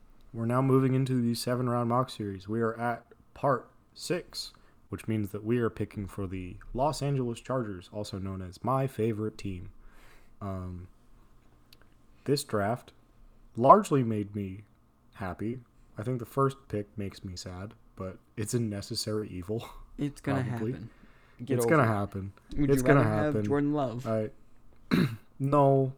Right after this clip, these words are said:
Speaker 2: Okay.
Speaker 1: Not really. <laughs> But
Speaker 2: Um,
Speaker 1: that
Speaker 2: imagine
Speaker 1: doesn't
Speaker 2: this.
Speaker 1: mean that I
Speaker 2: I
Speaker 1: have
Speaker 2: just
Speaker 1: to
Speaker 2: wanna,
Speaker 1: like it.
Speaker 2: I just wanna throw this out to you real quick.
Speaker 1: What's
Speaker 2: Burrow
Speaker 1: up?
Speaker 2: goes one to Cincinnati.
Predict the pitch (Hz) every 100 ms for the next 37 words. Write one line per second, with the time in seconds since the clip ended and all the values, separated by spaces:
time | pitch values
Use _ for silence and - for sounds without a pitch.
0 | - 127 135 - 165 - - - 156 135
1 | 127 120 113 110 - - - - - -
2 | 143 117 156 139 - - - - - 147
3 | 143 147 151 156 135 131 127 120 120 120
4 | 123 - 107 107 104 - 107 _ _ _
5 | - 160 156 117 - 110 98 - - -
6 | - 90 - - - - - - - _
7 | _ - - 117 139 156 160 135 135 127
8 | 120 113 - - -